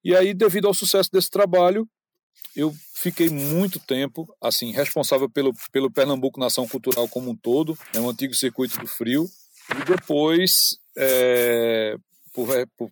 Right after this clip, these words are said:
questão de co-, contenção de, de, de despesas, a gente ficou mais concentrado nos principais festivais. E aí culminou numa, numa, digamos assim, quase que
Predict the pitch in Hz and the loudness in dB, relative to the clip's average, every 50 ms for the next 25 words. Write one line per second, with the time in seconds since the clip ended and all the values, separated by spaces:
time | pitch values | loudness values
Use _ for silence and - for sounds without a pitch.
0 | _ - 139 123 - 131 120 123 117 - 131 135 135 113 - - 131 120 113 135 | _ -6 -4 -4 -4 -6 -8 -8 -6 -4 -2 -2 -2 -4 -8 -10 -8 -6 -4 -2
1 | - - 127 123 127 131 127 120 113 117 117 113 - 117 117 113 - - - - | -2 -2 -2 -2 -2 -4 -4 -4 -6 -8 -10 -10 -8 -10 -10 -8 -8 -8 -6 -2
2 | 139 139 143 151 156 180 175 - - _ _ _ _ _ _ _ - - 123 120 | 0 0 2 2 0 0 -2 -4 -6 _ _ _ _ _ _ _ -6 -4 -4 -2
3 | 131 135 120 - 147 - - 139 135 135 151 165 - - 170 156 - - 151 131 | -4 -4 -6 -6 -6 -4 -2 -2 0 0 0 0 -2 -2 -2 -2 -2 -2 -4 -4
4 | - 127 131 131 131 135 143 135 - - 151 139 - - - 131 131 127 - 143 | -4 -2 -2 -2 -2 -2 -6 -10 -10 -10 -10 -10 -8 -6 -4 -4 -4 -4 -4 -4
5 | 139 - - 160 131 123 117 113 113 113 107 110 120 120 120 123 127 131 147 156 | -4 -4 -4 -4 -4 -2 0 0 0 -2 -4 -6 -4 -4 -2 0 0 0 0 0
6 | - _ _ _ _ _ - - 151 156 156 143 127 127 139 147 - _ _ _ | -2 _ _ _ _ _ -8 -6 -4 -4 -4 -2 0 0 0 0 -2 _ _ _
7 | _ _ - 127 131 135 139 139 139 139 139 135 135 131 123 120 120 120 - - | _ _ -12 -8 -6 -4 -4 -2 -2 -2 0 0 0 0 0 0 -2 -4 -6 -10
8 | 139 127 127 123 123 123 120 120 117 113 113 110 110 107 104 104 104 - - 95 | -12 -10 -8 -8 -6 -4 -4 -4 -4 -4 -4 -6 -6 -8 -8 -10 -12 -14 -14 -12
9 | 110 113 120 123 120 123 123 - - 123 113 - 135 147 147 151 147 - - 156 | -10 -8 -8 -6 -4 -4 -4 -4 -6 -4 -2 0 2 2 2 0 -4 -4 -2 -2
10 | 202 - 131 | 0 0 -2